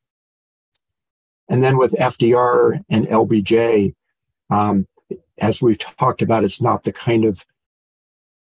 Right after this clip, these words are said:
personal friendship. It's a political friendship. It's one of expediency. They both need each other.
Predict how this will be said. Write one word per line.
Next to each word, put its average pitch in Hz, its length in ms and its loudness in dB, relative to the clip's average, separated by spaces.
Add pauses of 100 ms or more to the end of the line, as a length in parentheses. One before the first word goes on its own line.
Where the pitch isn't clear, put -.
(320)
personal 135 480 0
friendship. 101 600 -2
It's - 220 -2
a 117 60 -2
political 131 680 0
friendship. - 600 -4 (500)
It's - 200 -4
one 120 200 0
of 120 80 0
expediency. 113 800 -2
They 101 140 0
both 120 380 -2
need 117 320 0
each 120 240 -4
other. 104 360 -2